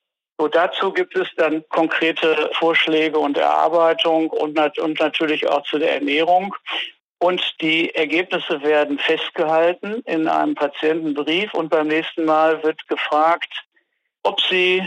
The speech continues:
ja, ob Veränderungen stattgefunden haben und wie sie das empfunden haben. Also immer sehr patientenorientiert.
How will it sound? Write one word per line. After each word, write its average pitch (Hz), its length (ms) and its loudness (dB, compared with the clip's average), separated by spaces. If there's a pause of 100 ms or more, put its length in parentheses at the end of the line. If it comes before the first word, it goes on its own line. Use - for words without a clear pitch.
(260)
ja, 214 280 2
ob 180 120 -2
Veränderungen 175 500 2
stattgefunden 160 720 -2
haben 151 220 2
und 147 160 0
wie 147 80 -4
sie 147 100 0
das 147 160 -4
empfunden 147 500 -2
haben. 131 300 -2
Also 143 160 -4
immer 175 300 0
sehr 160 220 2
patientenorientiert. 143 1300 -4